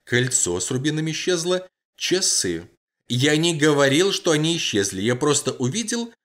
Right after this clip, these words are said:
что похищенное тянет примерно на пятьдесят тысяч». «На пятьдесят тысяч», сказал Мейсон. «Это довольно много драгоценностей».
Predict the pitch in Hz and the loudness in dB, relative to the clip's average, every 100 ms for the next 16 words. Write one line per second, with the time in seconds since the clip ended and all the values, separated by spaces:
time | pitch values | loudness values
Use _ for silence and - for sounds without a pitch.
0 | _ - - 180 160 143 - 202 208 - | _ -4 0 2 2 0 -2 -4 -4 -4
1 | 208 202 214 - - 113 139 175 170 - | -2 -2 -2 -4 -2 -2 -2 -4 -4 -2
2 | 165 143 123 131 147 160 160 151 147 - | 0 2 0 0 -4 -4 -4 -6 -4 -2
3 | 113 - 101 - 82 - _ _ _ _ | -4 -4 -8 -8 -12 -16 _ _ _ _
4 | _ _ - 82 90 - 90 85 92 - | _ _ -16 -8 -8 -8 -12 -8 -6 -4
5 | 185 190 - 117 - 82 - - 92 90 | -6 -12 -10 -10 -8 -12 -14 -10 -6 -6
6 | 87 85 90 85 _ _ - 107 113 180 | -4 -4 -6 -8 _ _ -2 0 2 -2
7 | 160 180 123 120 147 170 139 104 90 95 | 0 0 2 2 2 0 0 -2 -2 -4
8 | 92 95 - 90 95 - 98 98 | -4 -4 -4 -6 -6 -8 -8 -10